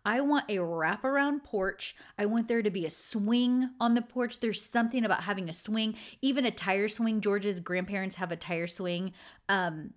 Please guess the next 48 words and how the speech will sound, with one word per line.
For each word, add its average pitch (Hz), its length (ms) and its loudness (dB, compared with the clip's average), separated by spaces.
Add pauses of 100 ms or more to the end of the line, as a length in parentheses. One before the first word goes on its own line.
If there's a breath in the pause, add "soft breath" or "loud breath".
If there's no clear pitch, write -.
(320)
on 202 200 4
their 185 220 4
property, 185 500 0
or 175 180 -2
they 165 120 -2
did. 160 160 -4
I 156 140 -2
think 165 160 -12
they 160 100 -8
had 160 140 -6
to 143 80 -6
end 156 100 -6
up 151 100 -8
taking 165 320 -10
it 165 80 -10
down. 156 300 -2 (400 soft breath)
But 262 220 6
my 220 180 4
daughter 220 320 0
would 196 180 -2
go 170 200 -2 (120)
every 233 520 0
single 240 340 0
time 202 260 -4
we 190 80 -2
visit, 175 480 -2 (200 soft breath)
she - 180 -2
would 214 180 2
go 185 400 4
right 165 400 0
up 254 200 2
the 262 80 0
hill 262 440 2
and 185 140 -4
get 185 100 2
on 185 140 4
that 185 160 -2
tire 175 220 -2
swing. 160 320 -8
And 208 120 2
just 254 220 0
to 285 100 2
watch 190 420 2
her 254 120 0
just 208 400 -2 (300 soft breath)
be, 220 140 0
like, 180 280 0
outside 214 800 0